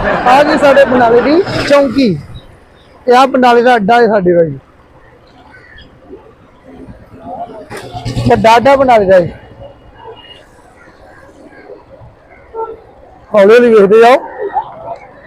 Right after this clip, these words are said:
ਪਿੰਡ ਬਲਾਏ ਦਾ ਵੱਡਾ ਅੱਡਾ, ਠੀਕ ਆ, ਠੀਕ ਆ। ਪਿੰਡ ਨੋਨੇ, ਤੇ ਆਹ ਨੋਨਿਆਂ ਦਾ ਲੰਗਰ ਆ। ਇੱਥੇ ਲੰਗਰ ਲੱਗਦਾ ਵਾ ਹਰ ਮੱਸਿਆ ਤੇ। ਸੂਆ ਨੋਨੇ ਪਾਰ ਕਰਕੇ ਆਪਾਂ ਇੱਧਰ ਨੋਨੇ ਪਿੰਡ ਵਿਖਾ ਦੇ।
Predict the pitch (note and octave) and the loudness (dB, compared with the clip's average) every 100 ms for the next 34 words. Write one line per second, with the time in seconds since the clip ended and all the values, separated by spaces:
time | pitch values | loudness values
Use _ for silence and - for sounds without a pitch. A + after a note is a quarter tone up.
0 | - - C#5 C#5 B5 - - - - A#3 | -20 -16 -12 -12 -12 -14 -16 -8 -2 0
1 | A#3+ A#3+ A3+ A3 A#3+ B3 - _ _ - | 2 2 4 4 4 2 -2 _ _ -20
2 | - B3 G3+ F3 E3+ E3 - - - - | -6 -4 0 0 -2 -4 -6 -20 -20 -20
3 | - - - - - - A3 B3+ D#4 - | -20 -20 -20 -20 -20 -8 -2 0 0 -2
4 | - - - - A#3+ - - - - - | -20 -20 -16 -14 -12 -12 -12 -10 -10 -12
5 | - - - - - A3+ A3+ A3 - - | -12 -12 -6 -4 0 0 -2 -6 -14 -16
6 | - - - - - - B3 B3+ B3+ A#3+ | -20 -20 -16 -14 -6 -2 0 0 0 0
7 | C4+ D#4+ F#4 - - - - B3+ A#3+ C4 | 2 2 0 -8 -10 -16 -4 0 2 2
8 | B3+ B3 B3 C4 B3 A3 B3 C4+ C4+ C#4 | 0 0 0 2 0 0 2 4 4 4
9 | C4 - C#4+ C#4 A#3+ A#3+ B3 A#3+ A#3 C4 | 2 2 2 2 0 0 0 0 2 2
10 | C#4+ D4+ - - - - B3 D#4 C#4 - | 2 0 -4 -20 -16 -4 -2 0 -2 -2
11 | A#3 G3+ E3 A#2+ - - - - - G3+ | -2 -2 -4 -8 -12 -14 -14 -16 -4 0
12 | G#3 F3 F3 G3+ A3+ A#3+ B3+ A#3 A3+ A#3 | 0 0 -4 -4 -2 0 0 2 0 2
13 | B3 A#3 B3+ C4+ C4 C4 B3 B3 A#3 A#3 | -2 0 0 0 -2 -2 -2 -2 -2 -2
14 | A3+ G3 E3 | 0 -2 -2